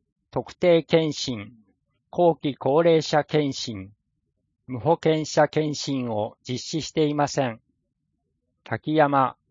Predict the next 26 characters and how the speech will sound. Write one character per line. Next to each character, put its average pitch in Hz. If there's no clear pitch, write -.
五 160
の 151
二 160
十 151
二 147
の 135
十 143
七。 120
四 151
七 147
零 127
の 113
零 151
六 151
二 131
零。 107
大 139
腸 151
が 113
ん。 104
長 117
尾 151
医 147
院。 113
滝 156
山、 143